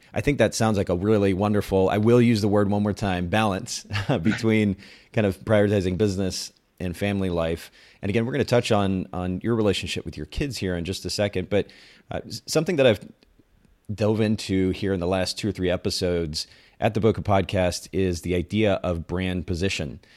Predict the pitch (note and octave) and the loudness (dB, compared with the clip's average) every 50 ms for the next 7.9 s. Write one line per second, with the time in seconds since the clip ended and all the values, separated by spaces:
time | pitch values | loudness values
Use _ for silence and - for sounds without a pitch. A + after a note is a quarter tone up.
0 | - - - _ - - - D#2+ E2 E2 D#2+ D#2+ E2 D#2+ - - G#2+ G#2 G2+ G2 | -20 -20 -20 _ -18 -12 -10 -8 -6 -6 -6 -6 -8 -8 -6 -4 -2 -2 0 0
1 | G2 - - A2+ B2 D3+ E3 C#3 - - B2 A#2 A#2 A2+ G#2+ G#2 - - - - | -2 -2 -2 0 0 0 0 0 -2 -2 0 2 4 4 4 4 2 -2 -4 -6
2 | - F#2+ F#2 F2+ G#2+ A#2+ C#3 - - A2 G2 F#2+ - G2 F#2 F#2 F2+ - F#2 F2+ | -6 -4 -2 0 0 0 0 0 0 0 0 2 2 0 -2 -2 -4 -4 -4 -4
3 | F2 F2 - - - F#2 F2 E2 F2 A2+ A2 F#2+ F2 E2+ E2+ F2 - - B1+ - | -4 -4 -4 -4 -4 -4 -4 -2 0 2 2 4 4 2 2 0 -4 -6 -10 -4
4 | F2+ G#2+ A2+ - - F#2+ G2+ G#2+ A2+ A2+ G#2 E2+ G#2+ G#2+ F#2+ F2 G2 F#2+ F#2 - | -2 0 0 0 0 0 0 2 2 2 2 2 0 0 0 0 -2 -2 -2 -2
5 | - - - - - - - - - G2+ G2 F#2+ F#2+ F2 - - D2+ C#2+ B1+ B1 | -4 -4 -6 -6 -8 -8 -4 -2 0 0 0 0 -2 -4 -6 -6 -6 -6 -4 -6
6 | B1+ - _ _ _ _ _ _ - G2 F#2 F2+ F2+ - - F#2 F2+ F2 F2+ F2+ | -6 -8 _ _ _ _ _ _ 0 0 2 2 0 0 -2 -4 -2 -2 0 0
7 | F2 - - F#2 F#2+ G2 F#2+ - G#2 D#2+ G#2 A#2+ A2 G2+ F#2+ F#2+ F2+ E2 | -2 -2 -2 0 0 0 0 0 0 0 0 2 2 2 2 2 0 -2